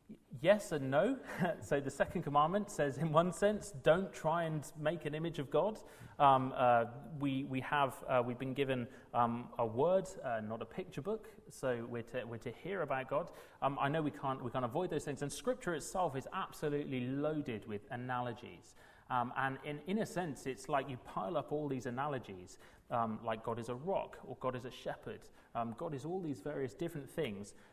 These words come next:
None of them capture God as a whole. So what they do is they,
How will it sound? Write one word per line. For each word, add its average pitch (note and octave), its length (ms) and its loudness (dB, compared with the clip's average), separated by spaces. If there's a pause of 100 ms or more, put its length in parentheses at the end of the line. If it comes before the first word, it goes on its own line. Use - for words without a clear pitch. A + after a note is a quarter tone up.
(100)
None G#3+ 280 2
of D#3 120 2
them A#2+ 200 -2
capture - 480 -8
God G#2+ 360 -4 (200)
as A#2 120 -8
a A#2+ 40 -6
whole. G2+ 380 -10 (460)
So C#3+ 80 -2
what G#3 140 4
they G#3 80 0
do F3+ 120 2
is D#3+ 100 0
they, D3 120 2